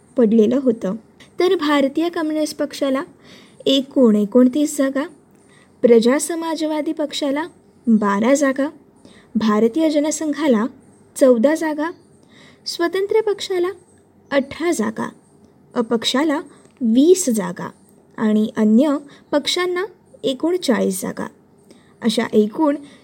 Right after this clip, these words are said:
चारशे चौऱ्याण्णव जागांसाठी भारतात एकोणीसशे बासष्ट साली तिसरी लोकसभा निवडणूक लढवली गेली. मित्रांनो, आता आपण जाणून घेऊयात डॉक्टर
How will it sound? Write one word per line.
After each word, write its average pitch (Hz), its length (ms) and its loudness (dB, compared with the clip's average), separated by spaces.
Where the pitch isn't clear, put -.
चारशे 294 520 0
चौऱ्याण्णव 302 600 -2
जागांसाठी 247 920 -2
भारतात 226 520 2
एकोणीसशे 339 560 0
बासष्ट 277 480 -2
साली 254 340 0
तिसरी 339 460 0
लोकसभा 294 540 -2
निवडणूक 262 480 0
लढवली 220 500 2
गेली. 226 300 -2
मित्रांनो, 320 480 2
आता 240 280 0
आपण 320 260 -2
जाणून 294 320 0
घेऊयात 262 380 0
डॉक्टर 220 460 -2